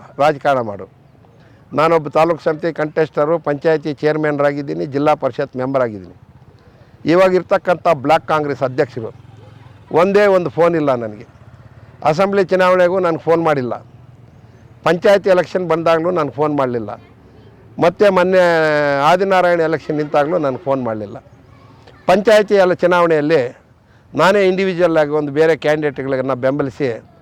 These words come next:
ನನ್ನ ಅಭ್ಯರ್ಥಿಗಳು ಆವತ್ತು ಜೆ ಡಿ ಎಸ್ಗೆ ಬೆಂಬಲ ಕೊಟ್ಬಿಟ್ರು. ನಾವು ಗೆದ್ದಿದ್ದೇ ಮೂರು ಜನ, ಬೇರೆ ವಿಧಿ ಇಲ್ಲದೆ ಅವ್ರು ಅಲ್ಲಿಗೆ ಹೋದರು. ಆವತ್ತು ಜೆ ಡಿ ಎಸ್ನವ್ರು ಫಾರ್ಮೇಷನ್ ಮಾಡಿದ್ರು. ರಾಮಣ್ಣ ಅವರು ಜೆ ಡಿ ಎಸ್ಗೆ ಬೆಂಬಲ ಕೊಟ್ಬಿಟ್ರು ಮೂರು ಮೆಂಬರು. ನನ್ನ ಹತ್ರ ಇದ್ದಿದ್ದು ಮೂರು ಮೆಂಬರು.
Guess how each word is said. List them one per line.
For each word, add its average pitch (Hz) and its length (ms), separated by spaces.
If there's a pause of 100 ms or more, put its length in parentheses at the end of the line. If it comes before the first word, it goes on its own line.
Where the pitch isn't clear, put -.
(320)
ನನ್ನ 196 240
ಅಭ್ಯರ್ಥಿಗಳು 170 520
ಆವತ್ತು 147 300
ಜೆ 160 220
ಡಿ 190 80
ಎಸ್ಗೆ 160 180
ಬೆಂಬಲ 143 240
ಕೊಟ್ಬಿಟ್ರು. 127 640 (500)
ನಾವು 185 140
ಗೆದ್ದಿದ್ದೇ 190 400
ಮೂರು 175 260
ಜನ, 160 220
ಬೇರೆ 156 320
ವಿಧಿ 147 220
ಇಲ್ಲದೆ 151 180
ಅವ್ರು 139 160
ಅಲ್ಲಿಗೆ 127 220
ಹೋದರು. 120 220 (760)
ಆವತ್ತು 196 340
ಜೆ 180 200
ಡಿ 190 60
ಎಸ್ನವ್ರು 170 340
ಫಾರ್ಮೇಷನ್ 143 540
ಮಾಡಿದ್ರು. 107 260 (800)
ರಾಮಣ್ಣ 226 360
ಅವರು 214 320
ಜೆ 196 200
ಡಿ 214 60
ಎಸ್ಗೆ 180 520
ಬೆಂಬಲ 160 320
ಕೊಟ್ಬಿಟ್ರು 143 480
ಮೂರು 156 220
ಮೆಂಬರು. 131 300
ನನ್ನ 208 300
ಹತ್ರ 240 180
ಇದ್ದಿದ್ದು 196 360
ಮೂರು 180 200
ಮೆಂಬರು. 123 460